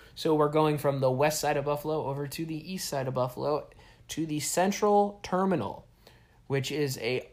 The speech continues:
awesome Art Deco giant train station in the old Polish neighborhood in Buffalo, which has been abandoned for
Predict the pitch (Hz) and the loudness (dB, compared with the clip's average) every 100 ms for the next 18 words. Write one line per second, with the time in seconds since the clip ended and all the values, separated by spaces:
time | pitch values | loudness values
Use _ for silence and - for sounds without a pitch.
0 | - 180 190 - 208 190 - - 165 175 | 6 8 8 6 2 2 0 4 6 4
1 | - - 160 156 165 160 156 139 156 151 | -2 -2 2 2 2 0 0 0 2 2
2 | 156 156 - 147 147 139 143 131 123 135 | 2 -2 -4 -2 -2 -4 -4 -4 -4 -4
3 | 131 113 139 135 127 123 147 151 147 147 | -6 -4 -4 -2 -4 -2 4 4 4 0
4 | - 147 131 131 135 131 127 127 117 113 | -4 -2 -2 -6 -4 -4 -2 -2 -2 -4
5 | 123 127 117 117 110 117 - - - - | -2 -4 -4 -6 -6 -8 -12 -20 -20 -12
6 | - 135 139 127 139 131 180 240 185 175 | -4 -2 0 2 2 6 6 8 6 4
7 | 170 - 156 143 143 135 131 127 | 2 0 4 6 4 2 -4 -8